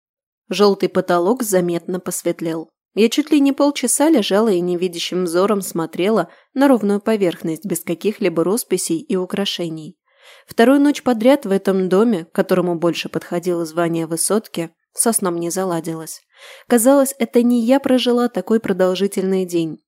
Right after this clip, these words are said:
не мой мир с ног на голову перевернулся, не я красовалась в шикарном белом платье, и не меня затем жених пырнул кинжалом у самого алтаря. И самое главное, будто не моя подруга оказалась той ещё гадиной.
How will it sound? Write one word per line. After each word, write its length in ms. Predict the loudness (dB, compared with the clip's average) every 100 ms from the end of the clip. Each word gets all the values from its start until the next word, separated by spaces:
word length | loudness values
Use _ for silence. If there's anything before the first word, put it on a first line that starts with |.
| _
не 240 | 2 4 4
мой 240 | 2 2
мир 260 | 2 0 -2
с 100 | -2
ног 220 | -2 -2
на 140 | -4
голову 340 | 0 -2 -2 -6
перевернулся, 840 | -4 -4 -4 -6 -8 -8 -10 -10 _ -20 -8 4
не 160 | 6
я 160 | 6 4
красовалась 720 | 2 -2 0 0 2 0 -4
в 40 |
шикарном 680 | -4 -4 -2 -2 0 -2 0
белом 320 | 0 0 -2
платье, 520 | -2 -4 -2 0 -2 -2 _ _ _ _
и 120 | 8
не 140 | 10 10
меня 340 | 10 8 4
затем 360 | 2 -2 -2 -2
жених 340 | 0 0 0
пырнул 400 | -2 0 2 0
кинжалом 680 | 2 0 2 4 4 2 0
у 80 | -2
самого 460 | 0 0 0 0 0
алтаря. 500 | -2 0 0 0 -6 _ _ _ _
И 100 | 0
самое 500 | 2 4 4 4 2
главное, 480 | 4 4 4 0 -2
будто 360 | 0 0 4
не 160 | 4 4
моя 300 | 2 4 2
подруга 540 | 0 0 2 4 2 0 _ -20 _
оказалась 640 | -2 4 4 4 2 2 -2
той 260 | -2 0
ещё 260 | 0 -2 -4
гадиной. 600 | -2 -2 -2 -6 -6 -12